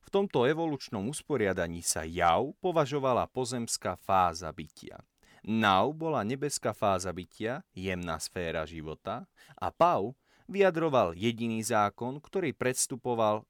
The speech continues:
obidvoma sférami. Keďže naši predkovia boli neoddeliteľne spojení s prírodou a boli jej súčasťou, tak poznávali zákon vzťahujúci sa k prírode skrze seba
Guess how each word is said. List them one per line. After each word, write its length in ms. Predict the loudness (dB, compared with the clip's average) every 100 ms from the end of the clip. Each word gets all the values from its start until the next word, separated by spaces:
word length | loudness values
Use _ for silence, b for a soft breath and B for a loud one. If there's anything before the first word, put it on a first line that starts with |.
| -12
obidvoma 560 | -8 -8 -4 -4 -2
sférami. 640 | -4 -8 -10 -10 -14 -16 -20 _ _ B B B -4
Keďže 240 | 0 0
naši 280 | 0 -4 -6
predkovia 560 | -6 -6 -6 -2 -2 -2
boli 240 | -4 -4
neoddeliteľne 800 | -4 -4 -4 -4 -4 -6 -8 -6
spojení 560 | -8 -4 -4 -2 -4 -8
s 80 | -10
prírodou 640 | -8 -6 -4 -4 -4 -4
a 80 | -6
boli 320 | -4 -2 -2
jej 120 | -2 -4
súčasťou, 720 | -8 -8 -8 -6 -4 -4 -6 b b
tak 240 | -8 -4 -4
poznávali 560 | -2 2 4 4 2
zákon 400 | 2 2 2 -8
vzťahujúci 640 | -6 -4 -2 -4 -6 -4 -4
sa 160 | -4
k 80 | -6
prírode 400 | -2 -2 -2 -4
skrze 560 | -6 -2 -4 -4 -2 0
seba 480 | 0 0 -2 -4